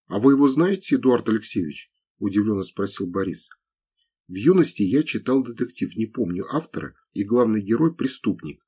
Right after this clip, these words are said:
придумал себе фамилию, которую, как он считал, невозможно запомнить. Фамилия, которую он выдумал, была Адивлин.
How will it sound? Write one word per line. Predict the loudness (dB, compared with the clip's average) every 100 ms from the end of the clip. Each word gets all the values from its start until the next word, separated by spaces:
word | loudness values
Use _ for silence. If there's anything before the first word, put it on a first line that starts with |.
| _
придумал | -4 2 4 4 2
себе | -2 -4
фамилию, | -4 -4 0 2 2 0
которую, | -6 -6 2 4 4 2
как | -2 -2
он | -2
считал, | -2 -6 -6 -6 -4
невозможно | -4 -4 -4 -4 -2 -2
запомнить. | -2 -4 -4 -6 -6 -18 _ _ _ -2
Фамилия, | 0 4 4 4 2
которую | 0 -2 0 2 0 0
он | 0 0
выдумал, | 0 0 0 -4 -6
была | -2 0 0
Адивлин. | 0 0 -2 -4 -10